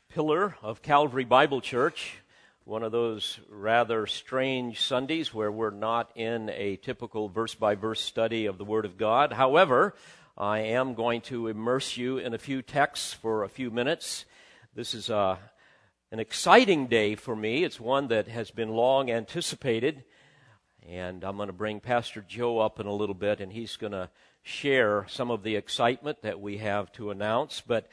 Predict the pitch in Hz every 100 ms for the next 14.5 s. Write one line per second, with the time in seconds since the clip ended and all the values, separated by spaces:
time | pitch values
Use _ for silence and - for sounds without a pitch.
0 | - - - - 131 160 143 - 254 262
1 | - - 156 135 170 202 - 135 147 165
2 | - 151 139 143 123 117 - 165 165 170
3 | 156 143 110 107 - 151 151 151 - -
4 | 143 143 _ _ - _ - - 160 160
5 | - 156 139 135 131 123 117 _ _ _
6 | 131 143 135 135 - - 135 120 127 123
7 | 120 - 113 - 147 131 - 107 104 -
8 | 131 117 104 92 95 98 95 _ - _
9 | 127 120 - 113 95 117 120 120 104 101
10 | 104 101 90 - 107 101 98 - _ _
11 | _ 104 113 120 120 - 110 - 143 139
12 | 131 113 92 98 107 127 131 202 208 170
13 | 151 135 151 - - 165 180 165 - 113
14 | 110 - 113 113 110